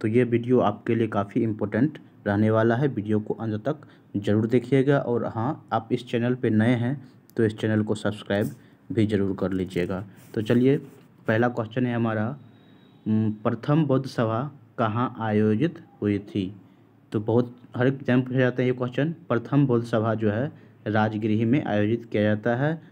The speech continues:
जो वर्तमान में राजगीर के नाम से जाना जाता है। चलिए, अगला क्वेश्चन है हमारा, किस गुप्त शासक ने अपने बड़े भाई की हत्या कर करके सत्ता को प्रारप-, उम, प्राप्त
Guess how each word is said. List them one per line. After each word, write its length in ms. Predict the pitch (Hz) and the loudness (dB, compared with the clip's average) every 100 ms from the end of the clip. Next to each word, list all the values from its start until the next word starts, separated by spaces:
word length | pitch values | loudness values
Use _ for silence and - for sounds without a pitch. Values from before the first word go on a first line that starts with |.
| - - | -12 -4
जो 320 | 104 101 - | 0 0 0
वर्तमान 500 | 110 110 107 107 107 | -4 -2 -2 2 4
में 280 | 107 131 196 - - - | 6 4 2 -6 -16 -6
राजगीर 440 | 101 98 95 107 104 | -2 -2 -2 -4 -2
के 140 | 104 | -2
नाम 200 | 98 95 | -2 -4
से 180 | - 139 | -2 -2
जाना 360 | 92 92 165 180 - _ _ 98 | -2 -4 -4 -8 -18 _ _ -6
जाता 400 | - - - 90 | -6 -8 -8 -10
है। 220 | 104 107 - - - - - - - - _ _ - - 113 | -10 -16 -20 -20 -20 -20 -20 -20 -20 -20 _ _ -20 -12 -10
चलिए, 420 | 107 113 120 123 - | -4 0 2 2 -2
अगला 240 | 110 123 | 0 2
क्वेश्चन 400 | 123 117 117 127 | 0 -4 -4 -2
है 100 | 120 | 0
हमारा, 440 | 117 113 104 113 139 - - - - - | 0 0 -2 -4 -8 -14 -20 -20 -20 -2
किस 220 | 170 170 | 0 0
गुप्त 340 | 139 143 147 - | 0 0 -2 -6
शासक 420 | 127 110 131 131 | -4 -2 -4 -2
ने 280 | 113 110 147 - - - - | 0 0 -4 -12 -20 -14 -8
अपने 320 | 113 135 135 | 0 4 4
बड़े 260 | 120 117 120 | 4 2 2
भाई 280 | 110 113 | 2 0
की 160 | 110 123 | 0 -2
हत्या 380 | 107 107 - 101 | -2 -4 -2 -2
कर 200 | 107 95 | -2 -4
करके 460 | 110 104 117 156 160 - - - | -4 -4 -2 -2 -4 -16 -20 -6
सत्ता 360 | 117 110 117 107 | -6 -2 -2 -2
को 200 | 107 113 | -2 -6
प्रारप-, 640 | - 104 101 120 - - | -2 -2 -2 -4 -10 -8
उम, 260 | 113 110 107 | -6 -4 -4
प्राप्त 760 | - - - 110 107 - | -6 -12 -4 -2 -2 -4